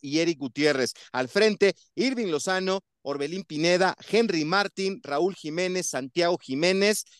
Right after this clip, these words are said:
y Roberto de la Rosa, que también es otra de las caras nuevas y de las sorpresas que tiene la selección mexicana.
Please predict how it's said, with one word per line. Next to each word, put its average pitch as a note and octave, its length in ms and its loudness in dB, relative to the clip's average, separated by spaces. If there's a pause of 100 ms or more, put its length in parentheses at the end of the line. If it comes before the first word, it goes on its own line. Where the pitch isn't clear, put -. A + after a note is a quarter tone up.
(100)
y B2+ 140 -8
Roberto D#3 500 0
de C#3 80 0
la A#2+ 100 0
Rosa, B2+ 380 -4
que A#2 120 -14
también C3+ 340 2
es C#3 100 -2
otra D3 280 2
de A#2+ 100 4
las A2 180 0 (240)
caras C#3+ 300 2
nuevas G#3+ 500 4
y C3+ 100 -8
de B2 140 -8
las A#2 160 -8
sorpresas D3+ 440 -2
que B2 100 -10
tiene D3 200 -2
la C3+ 120 -2
selección C#3+ 360 -4
mexicana. B2+ 420 0